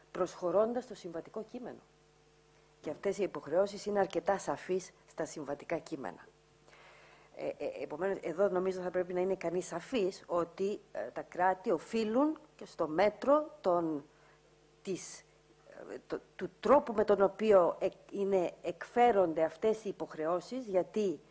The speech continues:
η εκφορά είναι με διαφορετικό τρόπο στο Σύμφωνο για τα Αστικά και Πολιτικά Δικαιώματα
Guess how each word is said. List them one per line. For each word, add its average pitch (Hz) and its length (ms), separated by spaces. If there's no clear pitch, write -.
η 185 140
εκφορά 190 520
είναι 196 160
με 180 100
διαφορετικό 170 640
τρόπο 262 360
στο - 160
Σύμφωνο 175 500
για 151 140
τα 156 80
Αστικά 208 320
και 214 120
Πολιτικά 180 400
Δικαιώματα 175 680